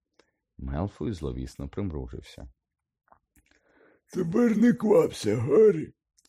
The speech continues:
Speaker 1: спокійно мовив Гегрід.
Speaker 2: "Дивися йому в очі, але не кліпай. Гіпогрифи не довіряють тим, хто забагато кліпає".
Speaker 1: Гарріни очі відразу засльозилися,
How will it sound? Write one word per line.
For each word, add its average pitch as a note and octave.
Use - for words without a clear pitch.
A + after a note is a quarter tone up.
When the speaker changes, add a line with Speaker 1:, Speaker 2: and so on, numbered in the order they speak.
Speaker 1:
спокійно G2+
мовив D#2+
Гегрід. C2+
Speaker 2:
"Дивися G#3
йому G3
в A3
очі, A#3
але F#3
не F#3+
кліпай. G#3
Гіпогрифи F#3
не G3+
довіряють A3
тим, C#3
хто -
забагато C3+
кліпає". G#2+
Speaker 1:
Гарріни A2+
очі F#2
відразу F#2
засльозилися, D#2+